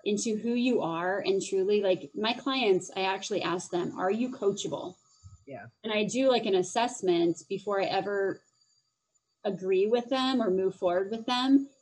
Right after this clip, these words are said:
Speaker 1: If I see it's not the right fit or it's not the right style, and they just want, you know, free help or s-, surface level, that's not
Speaker 2: Yeah.
Speaker 1: me.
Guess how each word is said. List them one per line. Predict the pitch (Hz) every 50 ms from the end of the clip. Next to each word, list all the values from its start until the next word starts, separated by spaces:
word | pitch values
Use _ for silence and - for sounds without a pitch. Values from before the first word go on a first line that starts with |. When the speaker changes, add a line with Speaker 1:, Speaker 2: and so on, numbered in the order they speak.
| _ _ _ _ -
Speaker 1:
If | - 226 240
I | 254
see | 247 254 - 285 285
it's | 277 - - -
not | 247 226 226
the | 247 214
right | 190 180 175 - -
fit | - - - 180 180 185 - -
or | 185 175
it's | 160 - -
not | 185 170 -
the | 196 180
right | 175 160 151 - -
style, | - - - 160 151 151 165 170 180 190 208 208 214 _ _ _ _ _ _ _ -
and | 214 220 214
they | 214 208 208
just | - 214 214 -
want, | 226 202 185 180 180 175 139 - - - - _ _ -
you | 208 190
know, | 180 170 165 165 165 156
free | 156 - - 214 202 196
help | 196 202 180 175 180 196 196 -
or | - 165
s-, | 156 - - - - - - -
surface | - - - - 196 185 180 - 202 208 208 - - -
level, | 202 190 185 190 214 226 233 226 220 -
that's | 208 208 208 -
not | 233 214 185 135
Speaker 2:
Yeah. | 156
Speaker 1:
me. | 175 - - - -